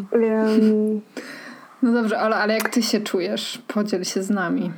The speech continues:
Speaker 1: Y, ja się czuję d-, dobrze, chociaż jestem cały czas taka trochę zamotana. Y, podobnie jak ty, Ania, ja też ostatnio zmieniałam mieszkanie i jestem w moim nowym mieszkaniu od niedawna,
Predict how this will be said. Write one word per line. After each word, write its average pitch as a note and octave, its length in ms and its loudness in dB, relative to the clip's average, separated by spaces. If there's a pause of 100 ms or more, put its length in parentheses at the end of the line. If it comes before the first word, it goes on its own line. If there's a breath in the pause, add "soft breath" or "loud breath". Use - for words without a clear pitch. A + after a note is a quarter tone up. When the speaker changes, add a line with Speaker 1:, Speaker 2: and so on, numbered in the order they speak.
Speaker 1:
Y, A#3 240 4
ja C#4+ 260 4
się F#4 200 0
czuję D4+ 520 2
d-, C4 140 2 (420)
dobrze, A3 640 2
chociaż A3+ 280 0
jestem B3 300 2
cały A#3+ 280 2
czas A#3+ 260 0
taka B3 220 0
trochę A#3 640 2
zamotana. A3+ 880 2
Y, G#3+ 760 0
podobnie A#3+ 640 4
jak A#3+ 300 0
ty, - 180 2
Ania, A#3 320 2
ja A#3 140 2
też A#3 200 0
ostatnio A#3 400 2
zmieniałam A3 440 2
mieszkanie A3 640 0
i G#3+ 80 0
jestem G#3 460 0
w G#3+ 80 -6
moim G#3+ 360 2
nowym A3 300 2
mieszkaniu G#3 500 0
od G3+ 100 0
niedawna, G#3 580 2